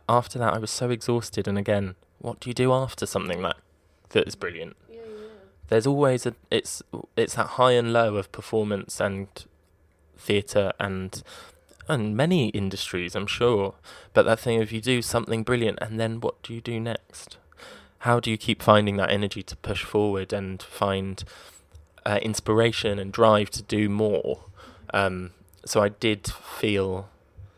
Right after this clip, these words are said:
Speaker 1: my relationship with Matthew has continued, and we still are very good friends, and I think we'll be continuing to collaborate in the future.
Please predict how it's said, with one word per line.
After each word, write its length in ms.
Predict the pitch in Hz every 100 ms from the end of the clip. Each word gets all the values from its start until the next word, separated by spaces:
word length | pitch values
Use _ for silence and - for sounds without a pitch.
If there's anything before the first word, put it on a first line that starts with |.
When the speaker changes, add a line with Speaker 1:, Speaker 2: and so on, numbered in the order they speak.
| - _ _ _ _ _
Speaker 1:
my 160 | 113 104
relationship 480 | 101 101 - - 104
with 100 | 101
Matthew 320 | 95 - 95
has 140 | 101
continued, 500 | - 101 104 98 92
and 340 | 92 92 92 -
we 140 | 107 98
still 340 | - 101 95
are 60 | 92
very 300 | 101 95 92 _ _ -
good 200 | 98 -
friends, 460 | - 95 92 92
and 340 | 92 92 92 - - - - _ -
I 60 | 98
think 260 | - 98 -
we'll 140 | 95
be 180 | 92 95
continuing 520 | - 104 - 98 95
to 100 | 95
collaborate 540 | - 104 95 95 90 95
in 80 | 101
the 60 |
future. 580 | - 104 101 - 82